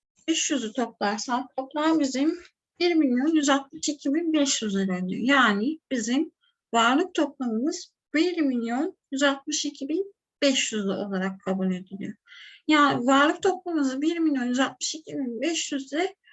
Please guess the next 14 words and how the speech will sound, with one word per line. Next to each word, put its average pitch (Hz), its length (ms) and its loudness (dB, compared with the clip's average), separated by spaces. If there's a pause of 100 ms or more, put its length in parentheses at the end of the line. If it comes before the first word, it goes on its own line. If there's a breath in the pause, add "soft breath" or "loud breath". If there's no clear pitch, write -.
(320 soft breath)
e, 247 440 2
kaynak 320 500 2
toplamımız 277 720 -2
da 381 200 -4
bir 381 200 2
milyon 285 280 0
yüz 320 160 -4
altmış 302 380 -2
iki 320 180 -12
bin 440 320 -8
beş 339 280 -2
yüz 269 100 -10
olması 190 460 -6
lazım. 185 280 -8